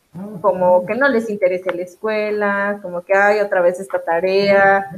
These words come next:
ay, la maestra ya me volvió a corregir", o sea, no sé, se ve trasladado como a muchas de esas partes, ¿no? Entonces, como dices tú, también para mí es importante conectar con el alumno, o sea, siempre. <laughs> ¿Por qué? Porque tú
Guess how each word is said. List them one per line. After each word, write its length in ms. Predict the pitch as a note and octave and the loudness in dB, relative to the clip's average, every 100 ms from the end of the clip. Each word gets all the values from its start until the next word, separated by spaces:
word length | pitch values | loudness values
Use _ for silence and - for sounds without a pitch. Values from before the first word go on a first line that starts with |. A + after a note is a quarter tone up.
| G#3 G3 | -16 -6
ay, 280 | G3 A3 A3+ | 0 2 2
la 100 | G#3 | 0
maestra 260 | F#3+ G3 G3+ | -2 0 0
ya 100 | F#3 | 2
me 120 | F#3 | 2
volvió 240 | F3 F3 | 2 0
a 80 | F3 | -2
corregir", 840 | F3+ F#3 F3+ - G#3 G#3+ G#3+ G#3 | -4 -6 -6 -4 -4 -2 0 2
o 80 | F#3 | 2
sea, 180 | F#3 F#3 | 2 2
no 200 | G#3+ D4+ | 2 2
sé, 100 | G#4 G#4 G4+ - _ _ _ _ _ _ - | 6 4 4 -6 _ _ _ _ _ _ 0
se 100 | C4+ | 2
ve 140 | C4+ | 4
trasladado 680 | C#4+ D4 E4+ E4 B3 A#3+ C4 | 4 2 2 2 0 0 -4
como 220 | B3+ A3+ | -6 -6
a 60 | F#3+ | -6
muchas 420 | G#3 A3+ C#4 C4+ | -6 -8 -6 -4
de 80 | G#3 | -4
esas 280 | G#3 G3 G3 | -4 -6 -6
partes, 520 | - A3+ A3 F3 F3 | -4 -4 -4 -10 -8
¿no? 100 | A#3 E4 - _ _ _ | -6 -8 -10 _ _ _
Entonces, 220 | - A#3 C#4 | -8 -6 -2
como 160 | C4+ | -2
dices 260 | A3+ A#3 A3+ | 0 -2 -2
tú, 120 | A3 | -2
también 360 | G#3 G3 A3 B3 | 0 0 0 2
para 220 | C#4 C4+ | 2 0
mí 160 | G3 | -2
es 120 | G3 G3+ | -4 -4
importante 800 | G#3+ F#3 F3+ F3+ F#3+ A#3 D4 | -4 -4 0 -2 0 -2 -2
conectar 560 | - G#3+ G#3 G#3 G#3 G#3 | 0 0 0 -2 -2 0
con 160 | A#3 A#3 | 0 0
el 140 | F#3+ | 0
alumno, 540 | F3 G3+ A3 F#3+ F3 F#3 - | 0 0 -2 -4 -8 -14 -18
o 60 | |
sea, 160 | - F3+ | -12 -12
siempre. 800 | - A3+ G#3+ A3 A#3+ A3+ G#3 A3+ | 0 4 4 4 2 2 0 2
<laughs> 840 | C4+ D4+ - - _ _ - _ | 2 2 -4 -20 _ _ -20 _
¿Por 200 | B3 A#3 | 0 2
qué? 140 | B3+ C#4+ | 4 2
Porque 280 | C#4+ - C#4+ | 2 0 -2
tú 420 | D4 D#4+ E4 E4 | 0 -2 -2 -6